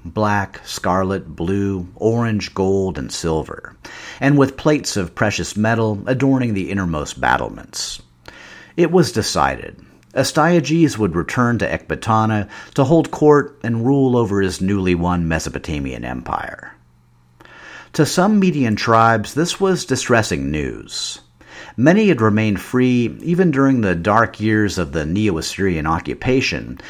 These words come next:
and now feared that their own king's proximity might threaten their long-cherished independence.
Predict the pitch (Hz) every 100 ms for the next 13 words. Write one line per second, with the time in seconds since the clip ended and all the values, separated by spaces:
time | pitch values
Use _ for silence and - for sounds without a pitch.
0 | - - 135 139 160 185 - 196 180 147
1 | 120 107 92 120 151 135 135 113 - -
2 | 82 - 147 135 85 71 90 135 139 -
3 | - 156 147 123 110 101 101 95 92 -
4 | 92 73 - 76 67 - 73 67 - -
5 | - - -